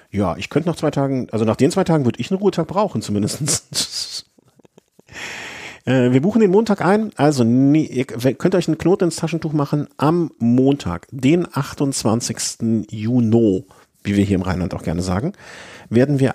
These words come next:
ab circa zwanzig Uhr den Livestream befüllen. Ähm, heute Abend konnten wir den Livestream übrigens nicht befüllen, weil ich hab gestern erfahren, dass die Kollegen von Methodisch Inkorrekt heute streamen wollten und dann hab ich denen das Feld überlassen.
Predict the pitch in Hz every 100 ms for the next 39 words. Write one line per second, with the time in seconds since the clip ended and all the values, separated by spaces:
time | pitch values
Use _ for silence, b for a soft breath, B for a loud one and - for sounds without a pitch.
0 | - 165 - - - 160 208 151 151 -
1 | 127 - - 113 95 123 - 107 107 120
2 | - - 113 107 101 - 101 110 156 b
3 | b _ _ _ _ _ _ _ - 104
4 | 101 101 101 101 90 92 101 B B B
5 | 131 165 160 160 - 196 160 123 123 135
6 | 117 120 160 - - 123 151 123 127 135
7 | 139 B B B - 131 - 107 156 165
8 | 131 - 139 135 - - 120 139 143 131
9 | 117 - 120 - 190 113 104 - 104 104
10 | - 110 98 104 - 123 117 117 123 120
11 | 101 95 95 95 98 135